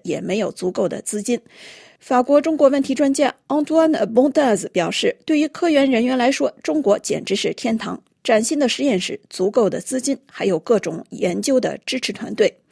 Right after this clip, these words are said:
而科学家通常都十分热爱自己的事业，不会去想他们为什么被邀请。《解放报》这份调查指出，北京当局优先选择那些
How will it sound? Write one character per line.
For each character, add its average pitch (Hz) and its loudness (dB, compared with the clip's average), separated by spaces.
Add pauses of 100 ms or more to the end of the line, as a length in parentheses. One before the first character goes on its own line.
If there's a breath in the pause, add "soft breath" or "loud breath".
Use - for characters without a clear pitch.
(360 loud breath)
而 247 6
科 339 0
学 285 0
家 320 4
通 285 -4
常 214 -4
都 220 0
十 240 -4
分 226 -2
热 220 2
爱 185 2
自 240 -2
己 - -8
的 180 -4
事 226 -2
业， 170 0 (280 loud breath)
不 254 2
会 285 0
去 262 -2
想 - -4 (100)
他 - -10
们 175 -6
为 - 2
什 - -4
么 165 -6
被 185 0
邀 190 0
请。 - -4 (800 loud breath)
《解 247 6
放 302 2
报》 311 2
这 294 -2
份 277 0
调 269 2
查 240 -2
指 190 0
出， 214 -2 (120)
北 240 4
京 294 0
当 330 2
局 269 -2
优 311 2
先 320 2
选 156 -4
择 196 0
那 226 0
些 220 0